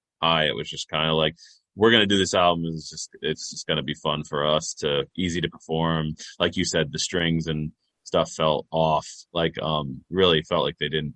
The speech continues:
put, um, you know, it, they didn't really put it where it needed to be. It was just included for the sake of it. It wasn't like, "Man, this really complements this track." It's just like, "Yeah, let's put this because we've done it in the past." And,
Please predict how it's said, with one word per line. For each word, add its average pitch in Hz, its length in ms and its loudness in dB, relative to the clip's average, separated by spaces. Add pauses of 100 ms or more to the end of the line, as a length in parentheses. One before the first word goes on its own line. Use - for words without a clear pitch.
put, 80 260 0 (560)
um, 71 540 -6
you 80 120 -4
know, 69 260 -6
it, 101 220 -2
they 143 140 6
didn't 139 180 2
really 113 280 6
put 113 240 2
it 104 120 4
where 98 160 2
it 85 120 -2
needed 92 320 -2
to 90 100 -8
be. 85 220 0
It 78 80 2
was 78 180 -4
just 80 220 -10
included 78 580 -2 (840)
for 80 160 -2
the 71 80 -8
sake 73 280 -6
of 71 140 -8
it. 71 160 -4
It 67 80 -4
wasn't 73 320 -6
like, 73 240 -6
"Man, 117 200 0
this 98 140 -2
really 98 200 4
complements 85 460 -4
this 82 100 -4
track." 82 320 0
It's 60 160 -12
just - 160 -12
like, 107 180 -4
"Yeah, 120 160 6
let's 107 200 4
put - 220 -4
this 95 140 -4
because 87 300 -8
we've 87 180 -4
done 82 180 2
it 80 40 0
in 64 60 -10
the 76 80 -8
past." 78 460 -4
And, 80 260 -10